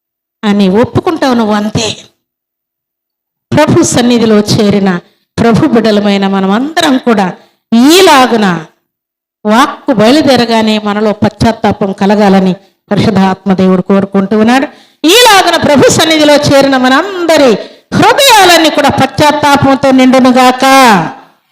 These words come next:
అలనాడు జక్కయ్య కలిగినటువంటి పశ్చాత్తాపం ఇప్పుడే ఈ క్షణమే మనందరికీ కలుగునుగాక.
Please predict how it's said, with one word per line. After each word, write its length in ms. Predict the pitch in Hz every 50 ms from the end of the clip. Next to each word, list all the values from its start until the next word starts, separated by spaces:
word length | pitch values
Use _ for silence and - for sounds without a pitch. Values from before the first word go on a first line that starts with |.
| _ _ _ _ _ -
అలనాడు 600 | 269 330 392 453 466 453 403 370 359 330 294 - 294
జక్కయ్య 420 | 302 320 311 311 392 381 359 339
కలిగినటువంటి 840 | 339 - 330 339 392 453 440 392 359 330 339 330 320 311 302 311 277
పశ్చాత్తాపం 880 | - 311 285 294 294 294 349 349 339 - 330 311 285 285 302 285 269
ఇప్పుడే 420 | 277 294 294 - 359 339 320 302 294
ఈ 140 | 302 339 349
క్షణమే 420 | 339 - - 330 320 311 311 302
మనందరికీ 640 | 294 269 262 269 285 311 302 302 302 302 302 302 302
కలుగునుగాక. 760 | 294 - 277 277 285 277 285 277 277 262 269 262 262 262